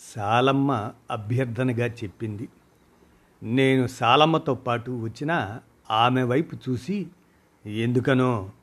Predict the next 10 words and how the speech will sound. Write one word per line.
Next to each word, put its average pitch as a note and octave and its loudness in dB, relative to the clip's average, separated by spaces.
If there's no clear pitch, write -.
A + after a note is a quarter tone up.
ఉలిక్కి D3+ 2
పడ్డాను. A2+ -4
నల్లటి C#3 2
నలుపు, A2 -4
మొహమంతా D3+ 4
చేతులంతా A#2+ -2
మచ్చలు. A2 -2
అయితే C3 2
ఆ A#2+ 4
మచ్చలు B2 0